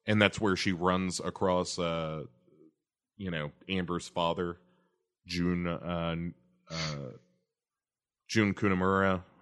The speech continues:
uh, who is playing Kazu, Kazuhiko in this film. And he gets, he, he, like, spots Tomie and does a little bit of a double take. And the first time I, I saw this, I remember thinking, like,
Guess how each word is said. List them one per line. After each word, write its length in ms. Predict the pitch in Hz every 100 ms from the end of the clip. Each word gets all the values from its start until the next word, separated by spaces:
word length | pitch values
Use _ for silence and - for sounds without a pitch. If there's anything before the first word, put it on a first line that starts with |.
| _
uh, 640 | 87 92 90 87 87 85 82
who 140 | 95
is 100 | 90
playing 220 | - 123
Kazu, 580 | - 135 113 95 90 104 - _
Kazuhiko 760 | - 95 90 85 85 82 85 110
in 140 | 90 85
this 160 | 80
film. 220 | - 76 - _ _ - _ _ _ _ _
And 460 | 117 123 120 113 107
he 200 | - 131
gets, 380 | 165 175 156 - -
he, 260 | 131 165
he, 140 | 143 156
like, 180 | 135 104
spots 340 | - 110 127
Tomie 420 | 170 160 175 175
and 80 | 160
does 160 | 123 123
a 20 |
little 160 | 113 110
bit 120 | 117
of 80 | 92
a 40 |
double 320 | 82 85 101
take. 280 | 131 147 156 - _ _ _ _ -
And 120 | 143
the 40 | 147
first 220 | 190 185
time 140 | 165
I, 180 | 135 117 92 107
I 60 | 101 82
saw 280 | 82 120 104
this, 200 | 92 85
I 20 |
remember 340 | 98 90 87 85
thinking, 300 | 90 82 80
like, 200 | 76